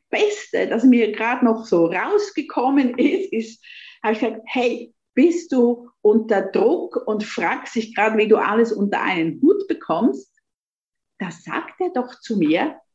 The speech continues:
ja. Und da stand ein Mensch, der sich im Moment gerade gefragt hat, wie kriege ich das alles unter einen Hut? Und jetzt noch ein zusätzliches Meeting. Und da habe ich gemerkt, da habe ich so einen Boost bekommen von,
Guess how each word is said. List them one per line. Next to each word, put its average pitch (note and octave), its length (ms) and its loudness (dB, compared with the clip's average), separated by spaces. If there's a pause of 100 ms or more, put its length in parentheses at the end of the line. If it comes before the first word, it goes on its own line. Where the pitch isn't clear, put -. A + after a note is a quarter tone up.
(180)
ja. D#3 420 -8 (1300)
Und B3 180 4
da C4 100 2
stand B3+ 480 -2
ein A3 200 -2
Mensch, A3+ 640 -2 (800)
der B3 180 2
sich A3+ 160 -2
im A#3 100 4
Moment A#3+ 440 4
gerade B3 400 -2
gefragt G#3 520 -8
hat, C4 220 -2
wie C4 120 6
kriege B3+ 280 0
ich - 140 -2
das A#3+ 160 -2
alles A#3+ 360 -2
unter B3 300 2
einen F3 380 -2
Hut? B3+ 500 2 (320)
Und A#3 160 0
jetzt A3 240 -6
noch A3 420 -4 (100)
ein A3+ 280 -8
zusätzliches A#3+ 920 -6
Meeting. B3+ 640 -2 (800)
Und B3 240 2
da C4 100 0
habe B3+ 120 -2
ich - 120 -8
gemerkt, C4+ 400 0
da C4 80 -4
habe B3 200 -4
ich - 140 -8
so D4 140 -4
einen B3+ 520 0
Boost G4 560 0
bekommen B3+ 640 2
von, G3+ 540 -4